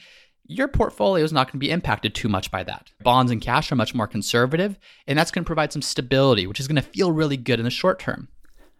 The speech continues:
But the risk of that is over the long term,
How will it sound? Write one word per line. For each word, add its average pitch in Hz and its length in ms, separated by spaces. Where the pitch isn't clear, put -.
But - 140
the 110 100
risk 170 320
of 117 80
that 92 260
is 120 140
over 117 140
the 110 80
long 220 260
term, 113 320